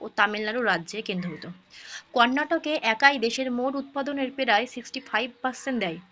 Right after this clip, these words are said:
কর্ণাটকের এটা কোথায় হয় না, কর্ণাটকের চিকমাগলুর ও কুক কফির জন্য বিশেষভাবে বিখ্যাত। তাহলে ভারতে সব থেকে বেশি পরিমাণে কফি চাষ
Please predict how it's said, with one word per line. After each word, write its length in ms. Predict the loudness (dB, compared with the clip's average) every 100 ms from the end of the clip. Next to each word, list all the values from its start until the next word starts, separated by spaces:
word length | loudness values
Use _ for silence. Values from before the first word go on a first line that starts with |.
| _ -20 -18 -18 -20 _ _ 2
কর্ণাটকের 540 | 4 4 2 0 0
এটা 160 | 4 4
কোথায় 300 | 4 0 2
হয় 220 | 0 2
না, 120 | 2 0 0
কর্ণাটকের 680 | 6 6 6 2 2 0 -2 -2 -12 -20 _
চিকমাগলুর 720 | 0 0 4 4 4 2 0 2
ও 100 | 4 4 2
কুক 200 | -4 -4 -2
কফির 360 | 2 2 2 -4
জন্য 180 | -4 -6 -4 -4
বিশেষভাবে 560 | -2 -2 -2 -2 -2
বিখ্যাত। 420 | -2 -4 -4 -4 -6 -12 -16 -20 -20 -20 -20 -4
তাহলে 220 | 2 2 0
ভারতে 500 | -2 0 0 0 -4
সব 220 | 0 -2 -2 -6
থেকে 160 | -4 -2
বেশি 260 | 0 -2
পরিমাণে 340 | -2 -4 -2 -4
কফি 240 | -4 -4 -4
চাষ 180 | -4